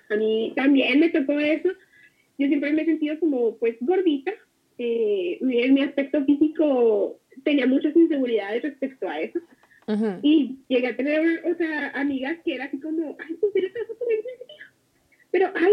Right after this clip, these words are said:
Speaker 1: no, o sea, es que, pues, por tu cuerpo", así yo, "Ah, cabrón, por tu figura no te va", y,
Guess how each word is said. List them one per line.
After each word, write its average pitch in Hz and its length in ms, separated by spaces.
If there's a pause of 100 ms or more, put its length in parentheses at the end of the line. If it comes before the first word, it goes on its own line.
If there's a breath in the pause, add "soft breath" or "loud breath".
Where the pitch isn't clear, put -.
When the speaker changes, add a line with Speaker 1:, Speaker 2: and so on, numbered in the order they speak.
(120)
Speaker 1:
no, 440 140
o 359 120
sea, 359 100
es - 120
que, 415 400
pues, 349 220
por 330 200
tu 311 220
cuerpo", 294 640
así 269 320
yo, 247 180
"Ah, 220 240
cabrón, 349 240 (560 loud breath)
por 403 220
tu 381 140
figura 294 560
no 339 200
te 370 160
va", 339 260
y, 254 300